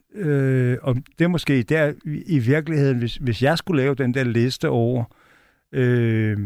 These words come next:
de lykkeligste lande i verden, så vil jeg bruge det som en, en, en motor i det. Og det er, at vi ikke er ligeglade. Vi går faktisk meget op i, hvordan det går for andre mennesker.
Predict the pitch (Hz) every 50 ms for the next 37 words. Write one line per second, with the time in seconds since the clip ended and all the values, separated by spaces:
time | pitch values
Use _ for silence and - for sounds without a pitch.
0 | 101 _ _ _ _ _ _ _ _ _ _ _ _ _ - 135 123 120 127 131
1 | - - 151 123 - - 143 123 117 110 107 107 110 127 139 131 113 107 110 110
2 | 104 107 - - 120 123 - - _ _ _ _ _ - - - 147 151 156 147
3 | 120 135 135 - _ 131 127 127 135 131 - - 170 175 - - - 165 135 127
4 | 127 127 - - - _ _ _ _ - 151 135 127 120 139 _ - 160 131 123
5 | 117 117 120 123 - - 160 127 113 107 110 110 107 107 117 117 127 147 - -
6 | 147 123 - - _ _ _ 139 107 - 123 117 117 120 - - _ _ _ _
7 | _ _ _ _ _ - 120 - 147 147 139 135 131 131 - _ _ - 147 123
8 | 117 131 151 - _ _ - 151 147 151 147 170 - 151 139 123 113 117 120 131
9 | - 127 120 117 120 131 131 - - - 135 135 123 - 131 113 - 131 123 127
10 | - - - 117 110 107 113 131 151 - 139 117 120 - - 135 143 - _ _
11 | _ 135 123 120 117 120 127 139 - 131 123 127 - - - - 135 _ - 139
12 | 143 143 160 147 127 117 107 107 104 - - 117